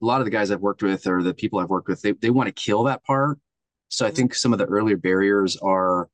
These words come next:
"I wanna destroy that part of me that did these things."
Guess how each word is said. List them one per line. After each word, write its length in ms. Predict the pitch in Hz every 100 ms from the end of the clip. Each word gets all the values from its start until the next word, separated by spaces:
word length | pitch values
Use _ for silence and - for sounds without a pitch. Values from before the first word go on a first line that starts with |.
| _ _ -
"I 80 |
wanna 180 | 107 113
destroy 840 | 95 98 - - 104 107 107 104 101
that 220 | 98 95
part 240 | - 101 101
of 80 |
me 140 | 95 95
that 160 | 90
did 160 | 80 90
these 220 | 87 82
things." 580 | - 85 78 73 - -